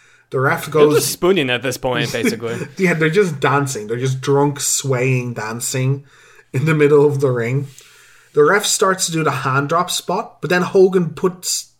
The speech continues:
Speaker 1: Roddy to the floor. So the ref is like, "What does he want me to do?" The ref starts counting.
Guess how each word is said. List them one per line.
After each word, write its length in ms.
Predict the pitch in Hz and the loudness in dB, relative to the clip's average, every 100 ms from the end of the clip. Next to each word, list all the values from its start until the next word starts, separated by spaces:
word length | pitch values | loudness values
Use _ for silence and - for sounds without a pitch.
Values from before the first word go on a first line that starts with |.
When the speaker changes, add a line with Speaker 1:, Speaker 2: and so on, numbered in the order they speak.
| - | -12
Speaker 1:
Roddy 340 | 165 156 165 151 | -2 0 0 -4
to 100 | 156 | -6
the 80 | 127 | -6
floor. 680 | - 180 196 170 120 107 - _ _ | -4 2 4 4 0 -4 -14 _ _
So 140 | - | -6
the 80 | 160 | 0
ref 160 | 170 170 | 0 0
is 80 | 156 | -2
like, 140 | 147 | -2
"What 180 | 160 170 | 0 -2
does 100 | 160 | -2
he 60 | 165 | -2
want 220 | 151 147 | -2 -2
me 80 | 139 | -4
to 100 | 131 | -4
do?" 460 | 131 156 139 131 - - _ _ | -2 0 0 -2 -6 -18 _ _
The 80 | - | 0
ref 180 | 156 175 | 0 0
starts 320 | - 175 - | 0 -2 -2
counting. 760 | - - 147 156 185 202 226 | -8 -4 -2 0 2 2 0